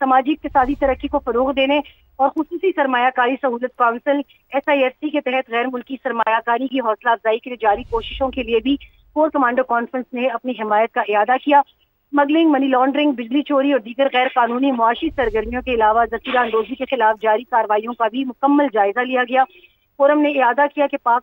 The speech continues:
फौज ऐसे जराइम की रोकथाम के लिए मुतल्लिका सरकारी इदारों और कानून नाफिज करने वाले इदारों को हर तरह की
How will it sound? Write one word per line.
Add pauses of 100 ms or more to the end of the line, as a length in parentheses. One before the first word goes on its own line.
फौज
ऐसे
जराइम
की
रोकथाम
के
लिए
मुतल्लिका
सरकारी
इदारों (360)
और
कानून
नाफिज
करने
वाले
इदारों
को
हर
तरह
की